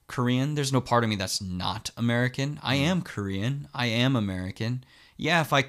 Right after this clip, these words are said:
Speaker 1: went to Korea, I'd stick out like a sore thumb. Yeah, even when I'm in America, yeah, I might not look like the average normal American,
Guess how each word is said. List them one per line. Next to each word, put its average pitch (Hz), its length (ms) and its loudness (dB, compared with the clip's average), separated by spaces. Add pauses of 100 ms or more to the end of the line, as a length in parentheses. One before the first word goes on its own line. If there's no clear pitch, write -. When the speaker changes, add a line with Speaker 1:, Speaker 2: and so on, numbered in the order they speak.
(100)
Speaker 1:
went 120 400 0
to 113 480 4
Korea, 110 440 2
I'd 110 200 0
stick - 300 -2
out 101 160 0
like 98 140 -6
a - 40 -4
sore 98 300 -2
thumb. 104 460 -2 (460)
Yeah, 170 180 4
even 156 340 4
when 131 140 6
I'm 131 160 6
in 127 80 6
America, 110 500 2
yeah, 98 220 -2
I - 100 -8
might 214 240 0
not 170 220 4
look 139 180 4
like 131 200 4
the 117 220 2
average 113 480 0
normal 107 360 0
American, 101 600 -2